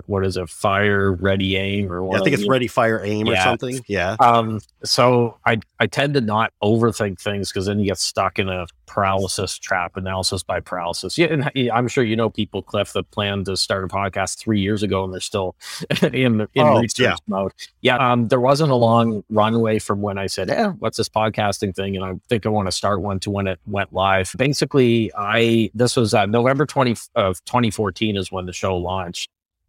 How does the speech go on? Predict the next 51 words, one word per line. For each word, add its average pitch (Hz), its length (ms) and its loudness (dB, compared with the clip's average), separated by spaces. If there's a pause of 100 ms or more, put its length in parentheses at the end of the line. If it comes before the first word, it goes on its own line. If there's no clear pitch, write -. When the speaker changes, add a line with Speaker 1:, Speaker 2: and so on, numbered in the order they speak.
(140)
Speaker 1:
And 101 220 2
I, 113 120 4
s-, - 240 -2
it, 120 160 2
it 120 100 4
was 113 140 0
a 98 60 -2
daily 131 320 4
show 117 260 0
for 104 140 -2
the 87 60 -4
first 92 340 -4
year, 95 300 4
actually. 90 420 -6
And 90 120 -10 (120)
I 113 100 2
was 104 160 -2
editing 110 460 0
it 104 160 -10
myself 95 500 -2
as 90 160 -6
well. 95 260 -2 (220)
<laughs> - 200 -20
I 110 40 0
don't 117 160 0
know 117 80 -2
how 117 160 0
I'm 107 100 -4
not 107 220 -2
in 107 60 -8
the 98 80 -4
loony 107 340 0
bin 95 260 -4
'cause, - 280 -10
uh, 92 160 -2 (400)
now 131 260 4
I 123 80 4
have 117 160 2
a 101 60 -4
team. 113 500 -2
Uh, 104 180 -4
my 98 120 -4
twin 110 240 -2
brother 107 320 2
has 95 180 -2
a 92 60 -4
podcast 98 560 -2
editing 98 380 -2
business 95 360 -6
he 98 120 -4
started 98 440 -2